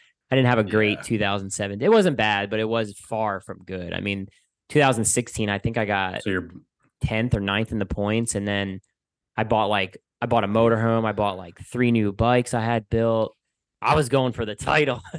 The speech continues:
Speaker 1: <laughs> and, uh, I just had
Speaker 2: There
Speaker 1: a,
Speaker 2: you
Speaker 1: I just had a
Speaker 2: go.
Speaker 1: shitty year. So, so is, is what it is. But
Speaker 2: So you just ba-, you're basically blaming Cruz on that, right? You're seventeen. Sorry, Cruz. It's your fault.
Speaker 1: Uh, I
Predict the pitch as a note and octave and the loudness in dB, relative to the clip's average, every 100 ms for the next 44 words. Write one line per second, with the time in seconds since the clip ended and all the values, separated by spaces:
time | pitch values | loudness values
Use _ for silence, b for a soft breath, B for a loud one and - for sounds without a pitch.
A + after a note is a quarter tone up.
0 | - G#3 - - - - - - C3+ C3 | -4 -4 -4 -10 -10 -20 -20 -8 -2 0
1 | C3 B2+ A#2 A2+ A2 F#2 A#2 A#2 A2+ G#2+ | 2 0 0 0 -4 -6 -6 -6 -8 -8
2 | G#2+ F#2+ G2+ G#2 B2+ B2 A2+ G2+ - - | -4 0 2 2 2 2 0 -2 -8 -16
3 | G#2 G2 F#2+ F#2+ G#2 - - - - G#2 | -16 -14 -12 -8 -10 -8 -8 -8 -8 -12
4 | - - - B2 - - A2+ G1+ G1+ G1+ | -18 -18 -16 -14 -12 -12 -8 -10 -8 -10
5 | - G1+ - A2+ A2 G#2 - b b - | -10 -10 -8 -2 0 0 -6 b b -8
6 | - A2 G#2+ - A#2 B2 A#2+ A#2 A2+ G2+ | 0 0 0 0 0 2 2 2 0 -2
7 | G#2 F2+ F#2 F2 E2 D#2 - - G#2+ D#2 | -2 -2 -6 -6 -10 -14 -18 -8 -4 -2
8 | C#2 - E2+ C#2+ - - - D#2+ E2+ A#2+ | -4 -8 -10 -10 -10 -12 -14 -12 -4 -2
9 | G2+ F2 D2+ C#2+ F#2+ C#2 - C#2+ C#2+ - | -2 -4 -8 -4 -2 -4 -10 -12 -12 -10
10 | - G2 - - F3+ G3+ G#3 G#3+ G#3 G#3 | -4 -4 -4 -4 2 4 6 6 4 4
11 | G3+ F#3+ - _ - B B E3+ F3+ | 4 2 -2 _ -18 B B -4 0